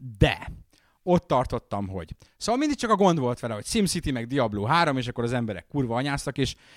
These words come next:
erre mindig azt mondtam, hogy ez egy ilyen P R rémálom mindig a cégeknek. Tehát az I A is a végül ingyen játékot adott, és valahogy ez mindig rosszul sült el. A másik része az az, hogy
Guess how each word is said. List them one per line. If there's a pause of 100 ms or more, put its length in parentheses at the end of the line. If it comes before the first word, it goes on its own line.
(120)
erre
mindig
azt
mondtam,
hogy
ez
egy
ilyen (420)
P (280)
R
rémálom
mindig
a
cégeknek.
Tehát
az
I
A
is
a
végül
ingyen
játékot
adott,
és (220)
valahogy
ez
mindig
rosszul
sült
el. (520)
A
másik
része (520)
az
az,
hogy